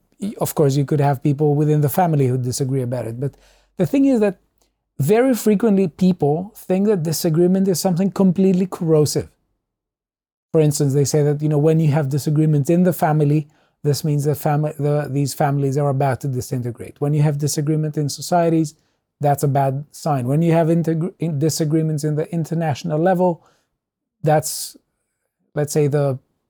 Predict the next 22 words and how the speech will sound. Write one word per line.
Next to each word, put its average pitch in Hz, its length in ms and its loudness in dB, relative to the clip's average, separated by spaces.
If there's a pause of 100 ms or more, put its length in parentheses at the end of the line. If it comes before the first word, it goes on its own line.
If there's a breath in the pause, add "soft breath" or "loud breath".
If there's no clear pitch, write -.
(160)
path 151 280 -2
to 170 60 2
war. 147 360 2 (640)
So 175 300 0 (840)
what 226 260 4
is 202 200 6
it 180 120 2
about 156 540 2
disagreement 147 720 2
that - 180 -8
people 131 200 -2
find 143 280 -2
so 156 220 2
frustrating 120 640 -4
from 135 200 -8
a 131 40 -4
psychologically 131 720 -6
pers-, - 240 -20 (260)
from 151 160 -4
a 139 60 -2
psychological 143 580 -2
perspective? 123 540 -10